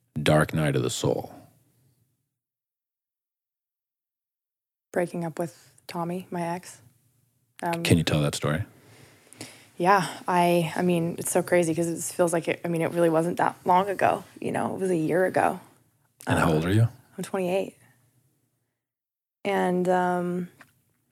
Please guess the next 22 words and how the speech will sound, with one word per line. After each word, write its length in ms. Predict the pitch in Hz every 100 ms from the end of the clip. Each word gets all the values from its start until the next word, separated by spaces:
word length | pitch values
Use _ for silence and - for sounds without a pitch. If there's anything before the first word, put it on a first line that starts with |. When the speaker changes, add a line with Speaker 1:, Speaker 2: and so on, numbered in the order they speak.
| _ _ _ -
Speaker 1:
So 120 | -
it 40 |
just 120 | 120 262
Speaker 2:
every, 120 | 302
Speaker 1:
took 80 | 285
twenty-six 480 | 98 82 - -
years, 120 | - 113
no 40 |
Speaker 2:
every 180 | 214 294
Speaker 1:
big 60 | 330
Speaker 2:
other 140 | 330
Speaker 1:
deal. 80 | -
Speaker 2:
time 260 | 180 175
that 100 | 190
I 100 | 170
had 100 | 165
ever 180 | 175 175
made 180 | 170 165
a 60 | 165
choice, 680 | - - - 208 - - - _ _ _ _ _
it 120 | 196
was, 260 | 190 190 180